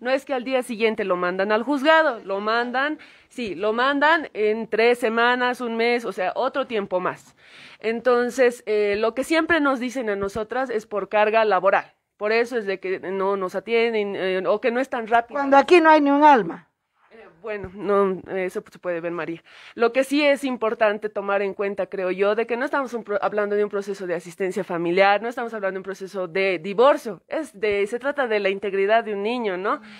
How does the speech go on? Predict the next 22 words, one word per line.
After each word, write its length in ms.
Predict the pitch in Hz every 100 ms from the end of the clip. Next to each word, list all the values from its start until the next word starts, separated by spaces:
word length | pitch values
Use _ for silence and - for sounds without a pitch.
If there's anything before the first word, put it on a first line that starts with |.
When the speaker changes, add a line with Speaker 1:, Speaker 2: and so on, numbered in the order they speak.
| -
Speaker 1:
Entonces, 640 | - 220 226 233 240 240 240
en 160 | 226 226
ese 180 | 233 247
momento 540 | 220 214 214 208 226
es 180 | 214 196
cuando 240 | 175 170
las 220 | 170 170
autoridades, 800 | 180 - 180 180 180 175 190 - _ - - - -
eh, 640 | - 190 190 185 185 180 180
esperan 460 | 202 - 226 202 202
un 140 | 208
tiempo 560 | 214 196 196 175 160 156
por 260 | 185 180
demás 360 | 185 185 202 214
no 200 | 196 202
prudente 720 | 208 196 185 185 180 233 285
y 300 | 214 160 151
Speaker 2:
Un 160 | 139 147 _ _ _ _ _
momentito 280 | 349 349 302
Speaker 1:
hacemos 340 | - 185 165 175
Speaker 2:
más. 80 |
Speaker 1:
esto. 180 | 160 -